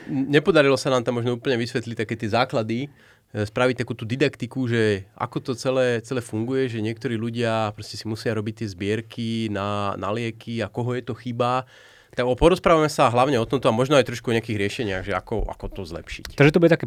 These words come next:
Speaker 2: praktické na vršku, že keď, eh, budete mať nejaké vianočné posedenie s rodinou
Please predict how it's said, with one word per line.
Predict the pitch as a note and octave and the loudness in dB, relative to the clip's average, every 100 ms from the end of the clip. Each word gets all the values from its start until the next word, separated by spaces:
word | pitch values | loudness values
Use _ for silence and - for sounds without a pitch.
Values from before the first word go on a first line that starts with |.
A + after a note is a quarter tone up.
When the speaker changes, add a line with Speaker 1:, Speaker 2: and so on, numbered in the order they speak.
| - - | -8 2
Speaker 2:
praktické | C3 C3 - D3+ - - - B2+ B2 A#2 | 2 2 -2 -4 -4 -6 4 6 6 6
na | A#2 B2 | 4 4
vršku, | C#3 - - E3 E3+ D#3+ - _ _ _ _ | 2 -2 6 8 8 6 -6 _ _ _ _
že | A#2 | -8
keď, | - A#2+ A#2 A2+ | 0 4 4 4
eh, | A#2 A2+ A2+ A2 G#2+ - - - | 6 6 6 6 2 -4 -16 -12
budete | G#2 A2 A2 A2+ | -2 0 2 0
mať | A2+ G#2+ G2 - - - | 2 0 -2 -6 -18 -10
nejaké | G#2+ G2+ G2+ G2+ G#2 G2+ | -6 -4 -4 -6 -6 -2
vianočné | A2 A2+ - G#2 | 0 0 -2 -4
posedenie | A2+ A#2+ A2+ G#2 | -2 0 2 2
s | |
rodinou | A2+ B2 B2 | 2 2 4